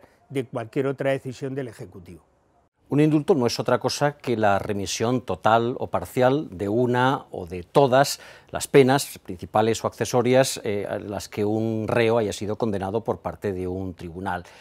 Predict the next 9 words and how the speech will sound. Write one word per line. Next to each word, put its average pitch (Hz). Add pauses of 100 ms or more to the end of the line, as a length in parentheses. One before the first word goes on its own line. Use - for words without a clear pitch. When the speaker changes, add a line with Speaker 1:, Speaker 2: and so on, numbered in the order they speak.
(180)
Speaker 2:
El 110
indulto 117
es 113
concedido 135
por 85
el 85
Consejo -
de 113
Ministros 143